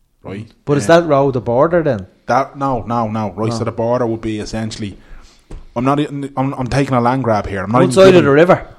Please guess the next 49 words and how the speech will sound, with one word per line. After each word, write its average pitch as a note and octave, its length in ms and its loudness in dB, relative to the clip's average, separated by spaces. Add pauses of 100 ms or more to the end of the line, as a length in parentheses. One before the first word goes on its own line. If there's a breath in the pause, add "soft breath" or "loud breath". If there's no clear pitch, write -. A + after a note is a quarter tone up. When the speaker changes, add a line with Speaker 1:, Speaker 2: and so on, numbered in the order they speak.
(200)
Speaker 1:
I'm A#2+ 100 -6
not C#3+ 140 2
even C3 160 -2
get-, C#3 160 -6
no, D#3+ 260 2
not D#3+ 200 0
Speaker 2:
No. - 40 0
Speaker 1:
exactly. D3 320 0
No, C#3+ 200 2
a - 20 4
little D#3+ 160 0
bit D3+ 120 -2
more C#3+ 160 -2
of D3 40 -2
the C3+ 60 -2
river B2+ 200 0
is, A2+ 140 -4
is, A2+ 260 -8
is G#2 100 -12
the G#2 60 -8
Brack. B2 240 -4
I'm A2+ 80 -2
not C3+ 140 0
even B2 140 -2
gonna A2 180 -2
give A2 200 -4
them A#2+ 120 -8
Glentown. G2 520 -8
I'm G#2 100 -6
taking A#2 200 -6
Glentown G2+ 500 -6
for - 60 -10
the G2 80 -8
Brack. G2+ 260 -6 (300 soft breath)
Speaker 2:
Are E3 100 8
you? G#4 300 8
Speaker 1:
Yeah, A2+ 220 -4 (220)
right. B2 280 -2 (100)
And A2+ 80 -8
go A2+ 220 -2
up A#2+ 80 -8
there, A#2 120 0
and A2+ 80 -2
then B2 60 -2
you A#2+ 60 -4
get A#2 100 -2
the A2 60 -8
Lockingstown A2+ 560 -4
Wood, A2 260 -4